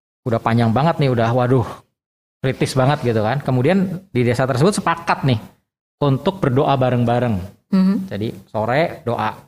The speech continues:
Speaker 1: doa bareng-bareng di lapangan sepak bola gitu kan.
Speaker 2: Mhm.
Speaker 1: Satu jam udah doa, mohon supaya cepet-cepet hujan gitu kan.
Speaker 2: Iya.
Speaker 1: Nah,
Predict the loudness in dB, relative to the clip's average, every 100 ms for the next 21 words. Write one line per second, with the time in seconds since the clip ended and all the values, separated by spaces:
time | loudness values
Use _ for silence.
0 | _ -4 0 2 2 2 4 4 4 2
1 | 0 -2 -2 -2 -2 0 2 2 0 0
2 | 2 4 2 0 -10 _ _ _ _ -10
3 | -4 -4 0 2 2 2 2 0 0 -2
4 | -2 -4 -10 -2 0 2 2 0 -2 0
5 | 0 -2 -8 -8 -6 -6 -6 2 2 4
6 | 4 2 -4 -10 _ _ _ -2 0 2
7 | 2 2 0 -4 -4 -4